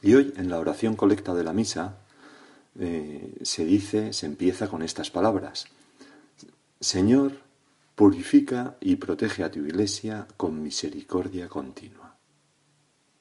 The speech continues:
La Iglesia somos todos nosotros, cada uno de nosotros. O sea que le estamos pidiendo al Señor que nos purifique y que nos proteja a todos,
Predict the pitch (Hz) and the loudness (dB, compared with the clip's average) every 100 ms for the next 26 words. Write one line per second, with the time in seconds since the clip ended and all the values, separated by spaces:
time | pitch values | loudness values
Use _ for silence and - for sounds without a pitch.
0 | _ _ _ _ _ _ - 104 127 131 | _ _ _ _ _ _ 0 4 4 4
1 | 147 143 - _ _ _ - 117 - 101 | 2 0 -8 _ _ _ 0 0 4 2
2 | 82 76 76 107 76 - 110 101 92 87 | 2 -4 -6 -6 -6 -2 2 2 2 0
3 | 76 73 - 92 92 90 101 95 95 98 | -4 -8 -8 -6 -6 -4 -2 0 2 2
4 | 117 120 - 104 107 104 101 113 117 113 | 2 -2 0 0 2 0 0 0 0 -4
5 | - - - - - 82 82 - 92 76 | -14 -20 -20 -14 -6 -4 -4 -8 -6 -6
6 | 73 - - - 90 110 - _ _ - | -6 -8 -8 -6 -8 -10 -16 _ _ -4
7 | 92 90 78 78 - 95 - 104 101 - | -2 -2 -4 -8 -8 -6 -2 0 -2 -4
8 | 82 - - - 120 101 104 - - | -14 -14 -14 0 2 2 0 -8 -16